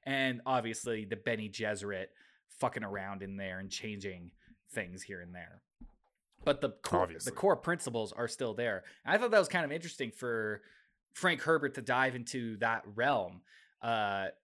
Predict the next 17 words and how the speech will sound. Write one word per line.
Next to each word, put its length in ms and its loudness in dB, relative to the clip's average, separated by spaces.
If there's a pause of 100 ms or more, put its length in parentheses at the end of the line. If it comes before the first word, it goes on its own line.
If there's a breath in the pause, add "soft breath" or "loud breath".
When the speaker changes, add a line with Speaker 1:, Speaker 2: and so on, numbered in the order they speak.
(140)
Speaker 1:
'cause 100 -6
you 60 -2
don't 180 4
see 300 -2
that 340 4
in 100 -6
a 60 0
lot 240 0
of, 160 -2 (460 soft breath)
uh, 360 -4 (1160)
in 100 -2
a 40 4
lot 280 4
of 60 2
science 320 -2
fiction, 320 -2
but, 160 2